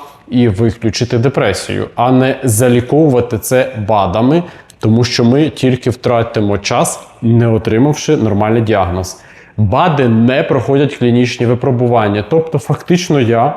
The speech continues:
можу завтра почати виготовлення бадів, назбирати карпатської полуниці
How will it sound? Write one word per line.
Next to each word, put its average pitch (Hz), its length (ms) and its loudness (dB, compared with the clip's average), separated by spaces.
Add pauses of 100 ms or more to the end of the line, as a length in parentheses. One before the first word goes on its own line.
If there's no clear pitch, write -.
можу 123 300 2
завтра 131 400 0
почати 120 500 -2
виготовлення 110 640 0
бадів, 113 420 0 (400)
назбирати 123 720 0 (120)
карпатської 123 760 -2
полуниці 117 840 -2